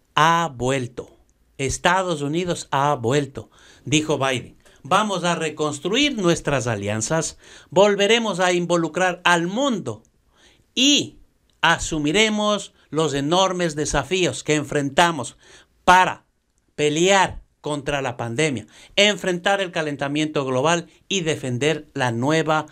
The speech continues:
democracia con los derechos humanos de todo el mundo. El presidente incluyó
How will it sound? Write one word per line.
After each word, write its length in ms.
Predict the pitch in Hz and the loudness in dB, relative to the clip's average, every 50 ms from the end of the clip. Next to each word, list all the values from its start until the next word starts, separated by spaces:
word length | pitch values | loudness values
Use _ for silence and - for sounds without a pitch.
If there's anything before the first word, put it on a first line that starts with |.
| - - _ | -18 -18 _
democracia 1040 | 127 110 135 143 135 127 123 123 - - 160 170 175 170 - - 147 120 107 - | -6 -2 -2 0 0 0 -2 -2 0 2 2 4 4 2 0 -4 -6 -6 -6 -6
con 180 | - 151 156 151 | -4 -2 -2 -2
los 160 | 147 139 117 | -2 -4 -4
derechos 440 | 120 117 135 156 156 156 156 139 127 | -2 -2 0 -2 -2 -2 -4 -4 -2
humanos 500 | 139 147 175 190 190 185 185 175 180 - _ - - - _ _ | 0 2 2 2 2 2 -2 -2 -4 -8 _ -20 -20 -20 _ _
de 180 | - 117 127 127 | -8 -4 -4 -4
todo 560 | 131 131 - 139 139 143 143 139 135 127 123 | -4 0 0 2 2 2 2 2 2 2 2
el 140 | 117 107 - | 0 -2 -4
mundo. 420 | - - - - _ - - _ _ _ _ _ _ _ _ - - - - _ _ _ | -10 -16 -20 -20 _ -20 -20 _ _ _ _ _ _ _ _ -20 -20 -20 -20 _ _ _
El 240 | - 196 208 214 214 | 2 2 2 2 0
presidente 720 | - 202 190 180 - 190 180 220 262 269 262 - 233 220 | -4 -4 -6 -4 -4 -4 -2 -2 -2 -4 -4 -2 -2 -2
incluyó 840 | 214 196 185 185 175 175 175 165 165 175 180 226 208 - - - | 0 -2 -4 -4 -6 -6 -6 -4 -4 -2 0 0 0 0 -2 -8